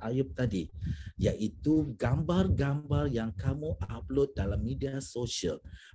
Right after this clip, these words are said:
boleh dilakukan analisis secara matriksnya untuk melihat kamu punya reaction atau portion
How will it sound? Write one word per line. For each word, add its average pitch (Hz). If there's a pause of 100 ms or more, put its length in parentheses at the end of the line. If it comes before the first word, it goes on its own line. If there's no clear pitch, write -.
boleh 135
dilakukan 131
analisis 185
secara 92
matriksnya - (320)
untuk 185
melihat -
kamu 131
punya 120
reaction 107
atau 98 (160)
portion 135